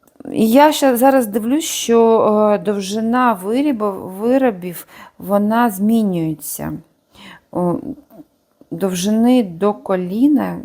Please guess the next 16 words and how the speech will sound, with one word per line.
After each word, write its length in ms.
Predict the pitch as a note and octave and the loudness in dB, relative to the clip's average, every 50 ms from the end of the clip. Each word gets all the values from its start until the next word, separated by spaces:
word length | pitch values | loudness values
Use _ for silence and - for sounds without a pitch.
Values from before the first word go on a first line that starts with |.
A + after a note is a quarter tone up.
| - - | -12 -14
я 200 | F3+ F3 G3 G3+ | -10 -8 -8 -8
вже 180 | G3 G3 F#3+ G3 | -8 -8 -10 -12
давно 340 | - F3+ F#3 F3+ F3+ E3+ D#3+ | -10 -10 -8 -8 -8 -8 -8
не 140 | D#3 D#3 D#3+ | -8 -8 -8
бачила. 580 | D#3+ D#3 D#3 - - - - - - - - - | -10 -10 -10 -12 -12 -14 -14 -14 -12 -12 -10 -10
Я 240 | - F3 G#3 A3+ A#3 | -8 -4 -2 -2 -2
бачила 520 | G3 F3+ F3+ E3+ E3 - - F3 F3 E3 - _ | -2 -2 -4 -4 -4 -8 -10 -10 -8 -10 -10 _
по 180 | - G#3 G#3 | -4 -2 -2
коліна, 460 | G3+ G#3 - F#3+ F#3 F3+ F3+ F3 F3 E3+ | -2 -2 -4 -4 -4 -2 -4 -6 -6 -4
нижче 520 | E3+ F3+ G3+ G#3+ G3+ - - - - - _ | -4 -2 -2 -2 -2 -4 -6 -12 -18 -18 _
коліна. 400 | - F3+ F3+ E3+ F3 E3+ F3 F3 - - - - - - - | -8 -8 -8 -6 -8 -8 -10 -10 -12 -16 -20 -20 -20 -20 -6
А 120 | - F#3+ F#3 | -2 2 2
ось 200 | F#3+ G3 F3+ - | 2 2 0 0
так, 240 | - A#3 A#3+ A#3+ - | 2 2 2 2 0
щоб, 160 | - - - _ | -6 -14 -16 _
як 300 | - F#3+ F#3+ F#3 F#3 - | -6 -4 -4 -4 -4 -8